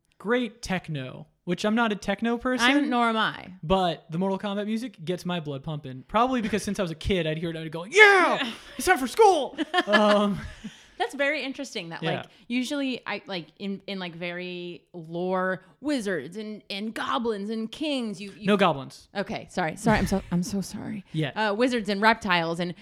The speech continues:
Speaker 2: dragons, you, you find this, like, orchestrally kind of music,
Speaker 1: Yeah,
Speaker 2: even
Speaker 1: it's
Speaker 2: in the
Speaker 1: not that
Speaker 2: game
Speaker 1: at
Speaker 2: that we're
Speaker 1: all.
Speaker 2: playing. I think that's so interesting that this is just, like,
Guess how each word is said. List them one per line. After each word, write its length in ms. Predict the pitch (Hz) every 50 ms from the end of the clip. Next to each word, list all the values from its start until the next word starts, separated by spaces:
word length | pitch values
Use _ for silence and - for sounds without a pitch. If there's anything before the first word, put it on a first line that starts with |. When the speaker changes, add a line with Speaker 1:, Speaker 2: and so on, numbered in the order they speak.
| - - -
Speaker 2:
dragons, 480 | - 302 285 247 240 202 196 175 165
you, 120 | 180 196 -
you 160 | - 208 190 175
find 320 | - 185 175 180 180 180
this, 140 | 170 - -
like, 120 | 175 - -
orchestrally 680 | 175 165 - - - 165 165 - - 226 220 226 226
kind 220 | 220 220 233 240 247
of 80 | 247 226
music, 380 | 254 269 285 - 311 277 - 233
Speaker 1:
Yeah, 60 | 226
Speaker 2:
even 140 | 226 185 233
Speaker 1:
it's 80 | 226
Speaker 2:
in 100 | 226 -
the 80 | 175 160
Speaker 1:
not 100 | 160 -
that 60 | -
Speaker 2:
game 120 | 208 -
Speaker 1:
at 40 | -
Speaker 2:
that 120 | 214 208 -
we're 80 | 202
Speaker 1:
all. 60 | 202
Speaker 2:
playing. 220 | - 247 247 247 185
I 80 | 175 185
think 160 | 202 226 220
that's 160 | 208 - -
so 420 | - - - - - 220 202 202 -
interesting 340 | 208 208 202 - 220 190
that 60 | 165 139
this 140 | 165 165
is 80 | 170 170
just, 160 | 190 180 -
like, 220 | 185 175 - -